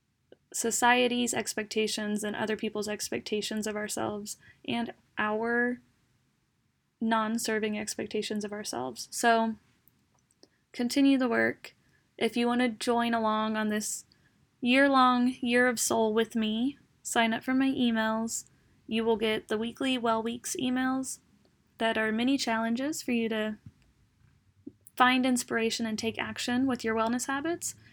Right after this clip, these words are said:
and the workbooks will be included in those emails. So, that's all I've got for you.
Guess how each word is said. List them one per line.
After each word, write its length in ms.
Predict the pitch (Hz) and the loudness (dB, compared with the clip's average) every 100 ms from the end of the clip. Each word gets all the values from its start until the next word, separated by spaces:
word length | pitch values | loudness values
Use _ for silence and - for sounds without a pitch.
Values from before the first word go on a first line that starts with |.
| - - | -18 0
and 580 | 247 247 247 240 240 - | 2 4 2 0 -2 0
the 140 | 233 | 2
workbooks 440 | 220 220 - 220 233 | 2 0 -2 -2 -2
will 60 | |
be 140 | 220 220 | -2 -2
included 400 | 214 226 220 214 | -2 0 2 2
in 100 | 208 | 0
those 180 | 208 202 | -2 -4
emails. 540 | 220 214 - 240 - _ _ | -6 -6 -8 -10 -12 _ _
So, 180 | - 254 - - _ _ _ _ _ _ _ _ _ _ _ _ _ _ _ _ _ _ _ _ _ _ - | 2 4 4 -4 _ _ _ _ _ _ _ _ _ _ _ _ _ _ _ _ _ _ _ _ _ _ -14
that's 160 | 233 | -4
all 140 | 226 220 | 0 2
I've 120 | 220 | 2
got 240 | 302 - | 2 2
for 60 | - | 6
you. 320 | 359 370 381 | 6 6 2